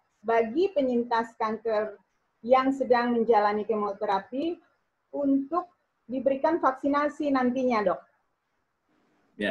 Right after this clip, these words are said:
Speaker 1: Demikian, terima kasih.
Speaker 2: Ya, eh, Ibu, Bapak, Ibu sekalian, jadi vaksin ini adalah memasukkan sesuatu yang diharapkan dengan memasukkan itu, maka akan timbul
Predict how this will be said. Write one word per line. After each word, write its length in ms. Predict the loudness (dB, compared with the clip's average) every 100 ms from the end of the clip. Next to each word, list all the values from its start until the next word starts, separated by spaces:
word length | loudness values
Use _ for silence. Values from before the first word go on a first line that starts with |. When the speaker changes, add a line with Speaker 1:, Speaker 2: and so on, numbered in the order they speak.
| -2
Speaker 1:
Demikian, 480 | -4 2 2 2 -10
terima 160 | -14 -10
kasih. 400 | -8 -8 -8 -10 -14 _ _ _ _ _ _ _ _ _ _ _
Speaker 2:
Ya, 320 | -2 -2 -4 -14 _ -6
eh, 440 | -2 0 0 -2 -8 -18 _
Ibu, 560 | -2 4 4 4 -4 -6
Bapak, 240 | -2 0
Ibu 160 | 0 -2
sekalian, 400 | 0 2 2 0 _ _ _
jadi 240 | 4 4 6
vaksin 400 | 2 6 4 4
ini 160 | 2
adalah 400 | 4 4 4 4
memasukkan 720 | 2 2 2 2 -2 0 -2
sesuatu 880 | -2 -6 0 0 0 0 2 2 0 -4 _ _ _ _ _
yang 240 | 0 2
diharapkan 640 | 6 6 6 4 4 2 4
dengan 160 | 6
memasukkan 560 | 6 6 2 0 2 2
itu, 400 | 0 -2 0 2
maka 480 | 2 0 0 -2 0
akan 240 | -2 -4
timbul 560 | 0 4 6 4 2